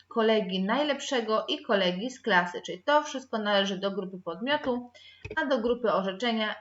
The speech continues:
jest pielęgniarką, pielęgniarką jaką cenioną i jak bardzo. No to zaczynamy. Mama jest podmiotem, czyli po lewej stronie, a jest pielęgniarką po drugiej stronie jako orzeczenie imienne. Ma,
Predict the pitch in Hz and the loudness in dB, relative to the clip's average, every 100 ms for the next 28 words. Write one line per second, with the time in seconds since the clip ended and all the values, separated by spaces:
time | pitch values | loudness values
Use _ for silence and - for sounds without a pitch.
0 | - 208 180 180 - _ _ _ - 202 | -2 4 4 2 -10 _ _ _ -4 -2
1 | 196 190 170 170 254 330 320 247 220 214 | 0 0 -2 -2 -4 -4 0 2 2 2
2 | 220 202 202 196 196 185 165 151 185 233 | -2 -2 -2 -2 0 -2 -6 -6 -4 -2
3 | 302 269 262 - 311 226 208 - - - | -2 -2 -4 -6 -2 0 0 -4 -20 -16
4 | 165 156 156 - 170 170 - _ _ _ | -6 -4 -4 -6 -8 -8 -16 _ _ _
5 | - - 415 214 185 180 180 - - _ | -18 -8 -2 2 2 0 -6 -8 -12 _
6 | _ _ - - _ - 285 269 208 202 | _ _ -20 -20 _ 0 2 2 2 0
7 | 214 202 202 202 180 - - - 277 302 | -4 0 0 -2 -6 -4 -6 -2 0 2
8 | 269 262 254 233 233 220 - 285 302 254 | 0 -4 -2 -2 0 -2 0 0 2 0
9 | - 196 185 208 214 214 196 196 262 226 | -4 -4 -2 0 -2 -2 -4 -2 -2 -2
10 | 214 190 185 202 196 180 156 - 226 247 | -4 -6 -6 -4 -2 -2 -6 -6 -6 -4
11 | 226 208 196 180 185 214 190 151 - - | -4 -4 -4 -4 -4 -4 -4 -4 -10 -16
12 | _ _ - - _ 220 233 | _ _ -20 -20 _ -4 -2